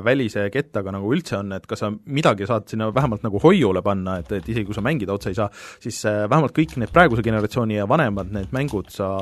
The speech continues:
võid kopeerida sinna välise, äh, U S B kolm kõvakette peale ja sa saab, saad neid sealt otse mängida, sa ei pea neid selle süsteemi kette peale kopeerima, et, äh, selles mõttes on see tegelikult hea,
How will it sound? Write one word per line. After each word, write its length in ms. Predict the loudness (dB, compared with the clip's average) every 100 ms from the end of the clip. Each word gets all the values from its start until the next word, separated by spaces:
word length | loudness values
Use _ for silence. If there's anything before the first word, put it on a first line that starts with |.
| -4
võid 320 | -2 -2 -4
kopeerida 580 | -10 -2 0 0 -4 -8
sinna 400 | -8 -8 -6 -2
välise, 440 | -2 -2 -4 -4 -4 -6 -10 -20 -20 -20
äh, 540 | -10 -6 -4 -6 -6 -8
U 180 | -2 -2
S 60 | 0
B 160 | 0
kolm 580 | 4 4 4 0 -4 -4 -6
kõvakette 500 | 0 2 2 0 0
peale 320 | 2 4 4 0 -6 -10
ja 100 | -8
sa 120 | -4
saab, 160 | -6 -6
saad 280 | -6 -6 -4
neid 180 | -8 -2
sealt 220 | -2 -2
otse 180 | -6 -6
mängida, 280 | -6 -6 -4
sa 80 | -2
ei 40 |
pea 140 | 0 -2
neid 160 | -6
selle 300 | -8 -6 -6
süsteemi 400 | -8 -8 -4 -2
kette 200 | -4 -4 -4
peale 180 | -4
kopeerima, 480 | -6 4 4 4 2
et, 160 | -4 -6 -4
äh, 160 | -2
selles 340 | 0 0 -2 -4
mõttes 280 | -8 -10 -10
on 120 | -8
see 340 | -6 -4 -4
tegelikult 400 | -6 -6 -8 -6
hea, 140 | -4